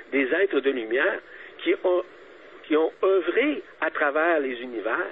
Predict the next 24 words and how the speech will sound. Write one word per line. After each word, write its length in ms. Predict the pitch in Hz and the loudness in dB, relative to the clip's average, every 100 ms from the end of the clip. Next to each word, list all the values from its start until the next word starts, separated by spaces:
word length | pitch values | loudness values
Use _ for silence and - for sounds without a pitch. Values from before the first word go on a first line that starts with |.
| - - - | -12 -16 -8
à 80 | 147 | -4
travers 500 | - 156 160 185 165 | -2 0 2 2 2
les 160 | 127 123 | 2 0
multivers, 600 | 131 190 - - 113 135 - - - - - | 0 0 -2 -8 -6 -4 -6 -10 -16 -16 -6
à 80 | 143 | -4
travers 440 | 143 151 156 190 | 0 0 2 4
les 180 | 185 147 - | 4 2 -2
dimensions, 480 | 139 123 113 - 190 | 0 0 0 2 2
dans 180 | 156 127 - | 2 0 -2
tous 140 | - 247 | -12 -2
les 120 | 180 | -2
sens 220 | 131 202 190 | 0 0 0
du 80 | - - | -2 -2
terme. 260 | 262 311 - - - - - - - | 0 -2 -6 -18 -18 -18 -18 -18 -8
Est-ce 160 | - - | -6 0
que 80 | - 370 | 0 2
nous 60 | |
avons 260 | 151 147 180 | 2 4 2
visité, 540 | 147 123 110 - 175 196 | 2 -4 -8 0 0 2
par 140 | 107 101 | 0 0
exemple, 440 | 101 131 139 - - - - | 0 0 -2 -4 -16 -10 -6
<laughs> 800 | - - - - - - - | -8 -8 -8 -6 -2 0 -2
tous 120 | - 165 | -2 0
les 140 | 160 | 0